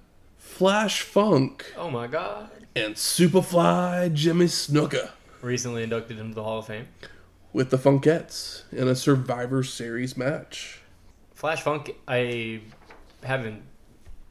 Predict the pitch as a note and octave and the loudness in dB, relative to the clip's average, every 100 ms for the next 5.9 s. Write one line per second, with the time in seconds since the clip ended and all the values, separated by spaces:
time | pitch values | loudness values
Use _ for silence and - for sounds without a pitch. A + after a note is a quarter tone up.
0 | - - - - A2 G#2+ G#2 G#2 - A2 | -20 -20 -16 -12 -10 -10 -12 -14 -14 -14
1 | G#2+ - G#2+ G#2+ A2 - A#2+ - - - | -14 -14 -14 -14 -18 -14 -14 -10 -12 -12
2 | A#2 A#2+ A#2+ B2 C3 C#3 C#3+ D3 B2 - | -16 -12 -8 -4 -4 -4 -6 -4 -6 -8
3 | - - - G#3 D#3+ E3+ - - C3+ C#3+ | -16 -10 -2 0 -2 -6 -4 0 0 0
4 | A#2+ A2 - - - - _ - A#2 A#2 | -4 -6 -16 -20 -20 -20 _ -12 -6 -6
5 | A2 A2 G#2 A2+ C3 C3+ F2 F2 - | -6 -10 -8 -8 -8 -12 -16 -18 -20